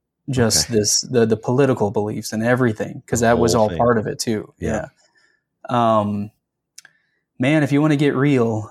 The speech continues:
Speaker 1: uh, you know, I'll, I'll give you two instances, and they, they both, uh, are connected to you. I don't know if you know <laughs> this or not. Uh, but the first is,
Speaker 2: Mm-hmm.
Speaker 1: is The Color of Compromise. Um, you know, when you and I had that podcast conversation, uh, and then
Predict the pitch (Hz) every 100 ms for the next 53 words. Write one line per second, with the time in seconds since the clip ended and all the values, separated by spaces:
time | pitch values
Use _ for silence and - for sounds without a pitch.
0 | - 117 110 107 104 107 - 135 117 110
1 | - - 120 113 101 127 123 117 - 143
2 | 135 127 120 113 107 107 - - 117 113
3 | 113 110 113 113 123 123 - - 120 110
4 | 110 123 117 - 117 - 117 113 110 117
5 | 107 120 _ _ - 113 110 - 110 107
6 | - 120 - 113 127 - - - - 123
7 | 127 139 143 208 - 139 127 117 110 117
8 | 123 - 127 113 - 120 110 107 107 -
9 | - - - 113 110 107 107 120 _ _
10 | 127 120 113 123 135 131 127 123 113 104
11 | - 127 123 113 107 - 110 107 113 107
12 | - 110 113 _ _ _ _ _ - 147
13 | 107 107 113 107 107